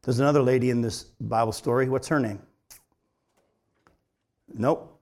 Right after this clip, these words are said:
There's one before you get to the wife of Uriah. In verse five, Ruth.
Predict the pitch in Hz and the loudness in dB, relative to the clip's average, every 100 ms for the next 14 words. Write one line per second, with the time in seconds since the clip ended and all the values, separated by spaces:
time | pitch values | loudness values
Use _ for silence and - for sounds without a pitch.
0 | _ - 117 123 156 151 - 165 139 135 | _ -4 -2 0 0 -2 -2 0 0 -2
1 | 117 113 110 113 104 104 101 92 - _ | -4 -4 -4 -8 -8 -8 -8 -10 -16 _
2 | _ _ _ _ _ _ _ _ _ _ | _ _ _ _ _ _ _ _ _ _
3 | 110 117 131 - 135 123 98 - - - | -8 -4 -4 0 2 2 0 -6 -20 -8
4 | 131 131 104 - | -4 -2 -4 -12